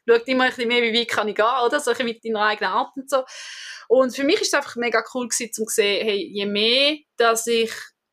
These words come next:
wirklich die Person gewesen bin, die ich auch bin. Natürlich in einem beruflichen Kontext, oder? Aber ich, ich, ich, eben, ich bin so, wie ich bin, auch als, als Trainerin. Ähm, je mehr, dass ich das mache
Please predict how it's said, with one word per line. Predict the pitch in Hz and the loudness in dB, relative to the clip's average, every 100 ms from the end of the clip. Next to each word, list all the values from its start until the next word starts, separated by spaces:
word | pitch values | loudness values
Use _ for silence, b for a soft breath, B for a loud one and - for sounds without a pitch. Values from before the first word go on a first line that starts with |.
| - | -2
wirklich | 226 233 - 220 - - | 2 2 0 -6 -8 -4
die | 233 | -2
Person | 233 214 214 | 0 2 2
gewesen | 214 - 226 | 2 -2 -2
bin, | 226 | 0
die | 220 220 | 0 0
ich | - | -2
auch | - 196 190 | 0 0 0
bin. | 196 247 508 - _ _ _ | -2 0 0 -4 _ _ _
Natürlich | 233 220 311 311 | -6 0 2 2
in | 254 | 0
einem | 220 | 0
beruflichen | - 247 294 311 311 320 | 2 2 2 -2 -4 -4
Kontext, | - 302 302 349 - - 208 | -2 -2 0 -2 -2 -4 -2
oder? | 214 226 | 0 0
Aber | 208 | 0
ich, | - | -4
ich, | - - - _ _ _ _ | -10 -14 -20 _ _ _ _
ich, | - - - _ _ _ _ _ _ _ _ _ _ _ | -6 -6 -10 _ _ _ _ _ _ _ _ _ _ _
eben, | - 220 - | -2 0 -2
ich | - | -6
bin | 226 233 | -6 0
so, | 226 | 0
wie | |
ich | 220 214 | 0 -4
bin, | 208 202 | -6 -4
auch | 185 | -2
als, | 175 180 - | -4 -4 -8
als | 185 - | -10 -6
Trainerin. | 160 185 254 320 B B B B B B - | -2 0 -2 -4 B B B B B B -2
Ähm, | 226 226 226 - _ _ _ _ _ _ _ - | 2 4 2 -2 _ _ _ _ _ _ _ -8
je | 220 226 | 0 4
mehr, | 254 | 4
dass | 247 226 | 4 2
ich | - | -2
das | 180 - | -6 0
mache | 214 269 - | 4 4 4